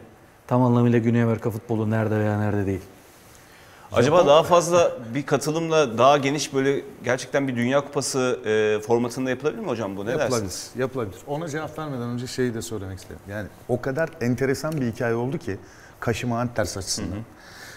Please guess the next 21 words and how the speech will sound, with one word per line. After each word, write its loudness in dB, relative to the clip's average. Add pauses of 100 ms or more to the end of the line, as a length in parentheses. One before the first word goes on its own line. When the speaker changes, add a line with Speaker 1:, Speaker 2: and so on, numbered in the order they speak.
(140)
Speaker 3:
Kashima 0
Antlers -2
altı 8
aydır 2
doğru 6
dürüst -4
maç -2
kazanamıyordu. -4 (760)
Speaker 1:
Hmm. -2 (400)
Speaker 3:
Ve, 6 (180)
e, -6 (1160)
e, -8
J 4
one'ın, 2 (600)
e, -2
Japon, 2
e, -2 (220)
liginin 2 (340)
birinci 6
etabını, 2
çok -4